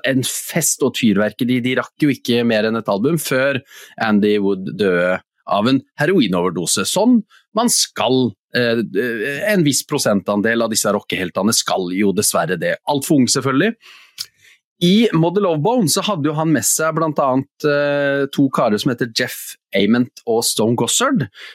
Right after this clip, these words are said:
som jeg jo er glad i den dag i dag, for de er jo medlemmer av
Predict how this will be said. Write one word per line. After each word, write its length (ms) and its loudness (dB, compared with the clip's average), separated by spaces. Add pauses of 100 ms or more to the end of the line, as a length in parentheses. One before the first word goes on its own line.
som 220 2
jeg 200 2
jo 180 2
er 140 -2
glad 220 0
i 40 -2
den 100 0
dag 180 -2
i 60 -4
dag, 240 -2
for 140 -8
de 160 0
er 240 0
jo 280 0
medlemmer 600 -2
av 400 -2